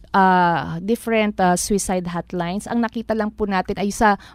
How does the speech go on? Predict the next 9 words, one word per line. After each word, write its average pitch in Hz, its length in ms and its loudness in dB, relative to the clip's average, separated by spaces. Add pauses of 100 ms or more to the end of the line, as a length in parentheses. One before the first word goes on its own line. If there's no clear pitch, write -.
Manila 240 460 2
Lifeline 202 560 0
Center. 196 880 -4
They 180 320 -6
can 185 160 -4
call 180 240 -2
zero 196 320 -4
two 262 400 -4
eight 285 240 -4